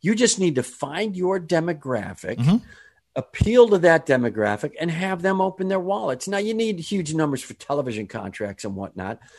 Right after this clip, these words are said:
Speaker 1: but not so much even anymore. If you've got a demographic that's gonna pay, that's gonna buy your sponsors goods, you're in. And the N H L has kind of found that. Incidentally,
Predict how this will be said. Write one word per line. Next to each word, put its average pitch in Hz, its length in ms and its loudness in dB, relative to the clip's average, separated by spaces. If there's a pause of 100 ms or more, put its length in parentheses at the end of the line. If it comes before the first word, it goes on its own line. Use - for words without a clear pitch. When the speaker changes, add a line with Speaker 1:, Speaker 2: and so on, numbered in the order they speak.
(260)
Speaker 1:
but 262 160 0
not 320 280 -2
so 294 160 2
much 311 320 -2
even 247 260 4
anymore. 240 560 2
If 180 260 -2
you've 302 220 2
got 220 220 2
a 180 40 2
demographic 160 800 0
that's 135 220 0
gonna 120 220 -4
pay, 175 500 0 (320)
that's 127 180 -2
gonna 131 220 2
buy 135 380 0
your 160 200 2
sponsors 147 640 -2
goods, 160 520 -2 (280)
you're 151 260 4
in. 143 440 4
And 123 100 -2
the 135 240 0
N 247 120 0
H 208 240 -2
L 190 200 2
has 156 140 -2
kind 233 420 -4
of 208 80 0
found 160 400 -4
that. 92 220 -10 (400)
Incidentally, 160 720 4